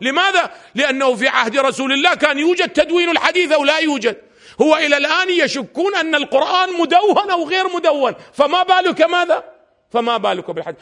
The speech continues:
إذن الحديث عموماً نقل إلينا، حديث رسول الله نقل إلينا متى؟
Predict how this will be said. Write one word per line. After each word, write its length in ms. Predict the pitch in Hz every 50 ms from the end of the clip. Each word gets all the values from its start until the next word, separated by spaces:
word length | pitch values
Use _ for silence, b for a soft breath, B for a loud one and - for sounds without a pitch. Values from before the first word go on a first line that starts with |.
| B B
إذن 280 | B 370 370 370 349 330
الحديث 580 | 311 269 - - 240 269 269 320 320 294 202 214
عموماً 1000 | 240 254 277 269 277 277 277 277 277 277 277 294 320 330 339 349 359 359 320 - B B B B
نقل 500 | 202 240 294 330 320 330 320 302 294 285
إلينا، 880 | 285 294 302 285 277 294 311 330 339 330 330 330 339 339 349 349 349 311
حديث 340 | - 240 247 262 262 190
رسول 360 | 254 254 247 - 240 247 240 233
الله 240 | 226 226 214 185 - B B B
نقل 380 | B 233 320 349 349 349 339 330
إلينا 580 | 320 330 311 302 311 330 339 339 339 330 320 320
متى؟ 400 | 330 330 - 302 311 294 262